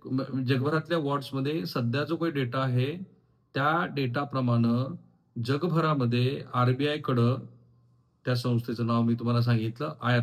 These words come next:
आरबीआयकडं सप्टेंबर दोन हजार पंचवीस पर्यंत सुमारे आठशे ऐंशी मेट्रिक टन एवढं सोनं आहे. म्हणजे चंद्रशेखरच्या काळात आपण सोनं घाण ठेवलं,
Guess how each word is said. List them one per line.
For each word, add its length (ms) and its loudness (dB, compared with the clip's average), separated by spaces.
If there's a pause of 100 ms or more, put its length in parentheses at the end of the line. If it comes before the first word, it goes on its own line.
(120)
आरबीआयकडं 560 2
सप्टेंबर 560 -4
दोन 140 -2
हजार 180 -2
पंचवीस 440 -2
पर्यंत 260 -4
सुमारे 520 -2 (140)
आठशे 720 0
ऐंशी 480 -2
मेट्रिक 640 -2 (360)
टन 260 4 (720)
एवढं 360 4
सोनं 280 0
आहे. 80 -2
म्हणजे 180 0
चंद्रशेखरच्या 760 -2
काळात 380 -2
आपण 220 -6
सोनं 340 -4
घाण 280 0
ठेवलं, 420 -2